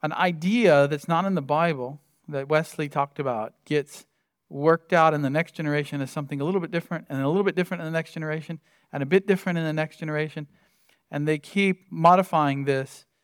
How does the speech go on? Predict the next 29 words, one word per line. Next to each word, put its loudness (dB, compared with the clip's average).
to -4
our -2
modern 2
second -2
blessing, -2
baptism -4
of -4
the -4
Holy -2
Spirit, -6
speaking -10
in -8
tongues. -12
All 8
this 0
paved 2
the -2
way 2
for -12
Pentecostal -2
association -8
of -12
tongues -4
with -10
the -16
baptism -4
of -12
the -12
Spirit 0